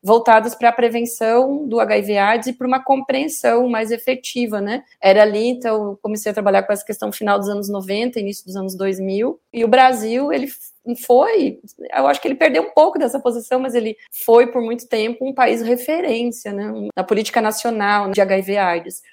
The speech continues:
Então, foi dessa vivência que eu observava o quanto, por exemplo, a leitura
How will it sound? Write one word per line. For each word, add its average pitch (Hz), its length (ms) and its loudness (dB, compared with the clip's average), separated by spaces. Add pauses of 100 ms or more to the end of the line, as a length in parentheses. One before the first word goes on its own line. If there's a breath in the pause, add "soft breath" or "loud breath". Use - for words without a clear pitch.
(160 soft breath)
Então, 302 300 4
foi 349 140 0
dessa 311 400 2
vivência 277 720 -2
que 269 160 -4
eu 254 80 4
observava 254 640 4
o 262 80 -2
quanto, 269 640 -2
por 254 180 0
exemplo, 240 320 0
a 233 40 0
leitura 233 680 -2